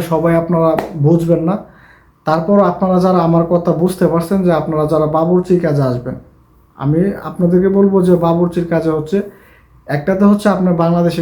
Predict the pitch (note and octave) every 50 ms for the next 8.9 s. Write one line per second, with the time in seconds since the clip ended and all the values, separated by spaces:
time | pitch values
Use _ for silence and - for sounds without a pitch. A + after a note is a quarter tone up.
0 | D#3+ E3 E3+ E3+ F3 F3+ F3 F3 F3+ F3+ F3+ F3 F3+ F3 - - F3+ F#3 F#3+ F#3+
1 | G3+ G#3+ A#3 A#3 - - _ _ _ _ _ _ _ _ _ _ _ _ _ _
2 | _ _ _ - D#3+ D#3+ D#3+ F3+ F3 F3 G3 F3+ - F#3+ F3+ E3+ F3+ F3+ F3+ F3
3 | E3+ F3+ E3+ E3 E3 F#3 F#3+ G3 G3 F#3+ F#3 - A3 A#3 A#3+ - - - _ _
4 | _ _ _ _ _ _ _ _ - - D#3+ E3+ E3+ E3+ F#3+ F#3 F#3 F#3 F#3 G3+
5 | G3 F#3+ F#3+ F3+ F3+ E3+ E3 F3 E3+ D#3 E3 F3 F3+ F#3+ F3+ - F3+ E3+ E3 E3+
6 | E3+ F3 F3+ F3+ F#3 F#3+ F#3+ F#3 F3+ F3+ F3 - - F#3 F#3 G3+ G#3 G#3+ A3 G#3
7 | - - F3+ F3+ F3+ F3+ F3+ F#3 F3 E3+ E3 E3 - F3 F3 G3+ B3 - - -
8 | _ _ _ _ _ - - - - _ _ _ - C3 C#3+ - E3+